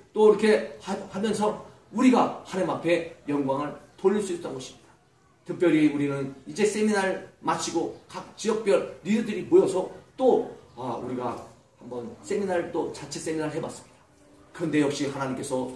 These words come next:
우리를 또 사랑하셔서 모든 또 모인 분들이 하나같이 정말로 그때의 그 감격을 되살리면서 우리가 같이 찬양하고 하나님 앞에 영광을 돌리고 우리가 또 같이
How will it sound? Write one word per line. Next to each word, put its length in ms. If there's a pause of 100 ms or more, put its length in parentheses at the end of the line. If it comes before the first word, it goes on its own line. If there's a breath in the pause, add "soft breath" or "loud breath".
(160)
우리를 240
또 80
사랑하셔서 580 (340 loud breath)
모든 680
또 140
모인 260
분들이 540 (160)
하나같이 680 (140)
정말로 600 (200)
그때의 360
그 80
감격을 680
되살리면서 760 (260)
우리가 500
같이 440
찬양하고 840
하나님 260
앞에 520
영광을 440
돌리고 760
우리가 680
또 500
같이 480